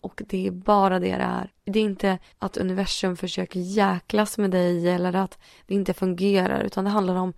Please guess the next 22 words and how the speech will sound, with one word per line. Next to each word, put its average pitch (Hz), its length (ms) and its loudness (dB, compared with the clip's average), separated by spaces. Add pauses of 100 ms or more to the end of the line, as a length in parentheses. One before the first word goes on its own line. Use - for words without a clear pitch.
här 233 460 4
är 196 80 -4
saker 180 600 -2 (280)
som 175 300 0
behöver 170 260 0
städas 175 420 -4
upp. - 380 -10
Så 175 400 0 (100)
städa 202 340 0
bara 208 160 0
upp 220 240 -4
det 185 420 0 (100)
så - 160 -8
får 180 300 0
du 180 100 -4
det 180 180 -2
du 175 80 -4
vill. 185 300 -4 (160)
Så - 160 -2
enkelt 185 400 -2
är - 100 -6
det. - 100 -12